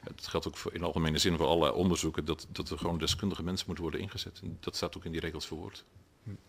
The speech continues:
Speaker 2: En nu, ehm, komt u dus,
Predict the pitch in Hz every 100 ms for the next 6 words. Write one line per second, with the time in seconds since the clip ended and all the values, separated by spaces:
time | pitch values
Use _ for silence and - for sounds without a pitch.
0 | - - - 127 127 - - - - -
1 | - - - - 143 147 127 - - -
2 | - 107 135 113 - - 135 120 180 151
3 | 123 107 - - -